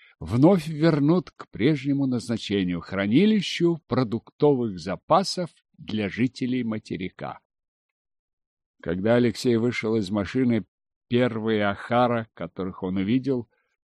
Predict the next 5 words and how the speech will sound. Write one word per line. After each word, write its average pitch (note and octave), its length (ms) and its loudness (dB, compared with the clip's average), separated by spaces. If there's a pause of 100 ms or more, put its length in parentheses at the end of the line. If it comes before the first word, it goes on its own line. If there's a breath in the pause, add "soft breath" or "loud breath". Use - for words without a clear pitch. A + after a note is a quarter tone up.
пригнулись B2 880 2
на B2 160 -4
передних A2+ 680 -2
лапах, G2+ 800 -4
кланяясь. F2 1040 -4